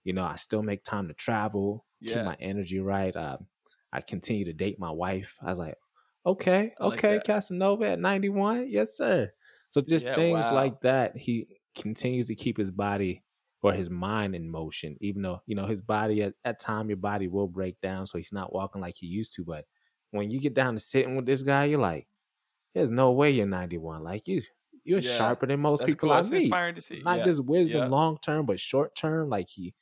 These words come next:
Speaker 1: keeps himself engaged in things to where he's always learning new things.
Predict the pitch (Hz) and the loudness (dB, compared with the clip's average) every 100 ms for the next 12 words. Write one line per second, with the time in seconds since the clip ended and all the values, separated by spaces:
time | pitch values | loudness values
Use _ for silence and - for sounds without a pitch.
0 | _ - 139 - 131 131 120 107 90 87 | _ -2 -2 0 -2 2 2 0 -4 0
1 | 107 113 104 - 98 87 87 82 - 98 | 2 2 0 -6 -10 -8 -8 -8 -4 -2
2 | 90 98 90 - 90 98 101 98 92 92 | -2 -4 -6 -8 -4 -2 0 -2 -4 -6
3 | 90 87 87 - 92 82 65 | -6 -6 -8 -8 -8 -10 -14